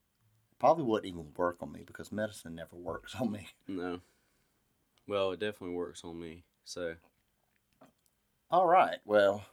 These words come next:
Speaker 1: that's
Speaker 2: Well,
Speaker 1: what
Speaker 2: that's
Speaker 1: we
Speaker 2: it.
Speaker 1: got today. Okay, a few other things I thought of while you were doing.
Speaker 2: Oh,
Speaker 1: Okay.
Speaker 2: shoot, sorry.
Speaker 1: Wow. Wow. Um, yeah, a few other
Speaker 2: <laughs>
Speaker 1: things, as I was saying.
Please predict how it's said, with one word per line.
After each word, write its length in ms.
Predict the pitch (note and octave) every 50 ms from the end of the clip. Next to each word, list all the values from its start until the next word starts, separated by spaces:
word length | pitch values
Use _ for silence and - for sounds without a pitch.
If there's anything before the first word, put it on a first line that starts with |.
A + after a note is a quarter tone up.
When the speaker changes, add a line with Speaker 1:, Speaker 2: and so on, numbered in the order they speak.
| _ _ -
Speaker 1:
that's 0 |
Speaker 2:
Well, 100 | A2 A#2
Speaker 1:
what 140 | B2+ B2+ B2+
Speaker 2:
that's 140 | B2 G#2+
Speaker 1:
we 80 | - G#2+
Speaker 2:
it. 40 | G#2+
Speaker 1:
got 120 | G2 - -
today. 260 | F2 F2+ F#2 E2+ - - - - _ _ _ _
Okay, 320 | - G#2+ - G#2+ G2 F#2 F2+
a 60 | F2
few 460 | - - C3 B2+ A#2+ A#2 A2+ A2+ A2+ G2+
other 180 | G#2+ A2 G#2+ F#2+
things 300 | - - F#2+ F#2 E2+ -
I 80 | D#2
thought 260 | D2+ - E2+ E2 E2
of 220 | D#2 D#2 E2 E2 E2+
while 140 | D#2+ D#2 E2+ F2 F2 E2+
you 100 | F2+ E2+
were 80 | E2 E2
doing. 200 | E2+ F#2+ F#2 - _ _ -
Speaker 2:
Oh, 160 | G2 G#2+ A2+
Speaker 1:
Okay. 200 | G#2+ G#2 G2 F2+ E2+ G#2 -
Speaker 2:
shoot, 240 | - F#2+ - - -
sorry. 400 | - - F2 E2+ E2+ E2 D#2+ E2
Speaker 1:
Wow. 260 | D#2+ D#2 D2+ D2 D#2 - _ _ _ _ _ _ _ _ _ _ _ _ _ _ -
Wow. 280 | F2+ E2 C#2+ C2 C#2+ - - -
Um, 440 | G2 F#2+ G2 F#2+ F#2 F2+ F2+ E2 D#2+ _ _ _ _ G2+
yeah, 280 | G#2 A2 G#2+ F#2+ F#2 F#2 G#2+ A#2 - _ _ _ _ _
a 120 | G#2 F#2+ - _ _
few 300 | - - C3 D3+ C#3+ C3+
other 280 | C3 C3+ C3 B2+ A#2+ A2
Speaker 2:
<laughs> 0 |
Speaker 1:
things, 360 | - D#3+ A#2+ G#2+ G2+ G2 -
as 160 | F2+ F2 F2 -
I 80 | D#2+
was 160 | E2 D#2+ D#2+
saying. 240 | - C#2 C2+ C#2+ D#2+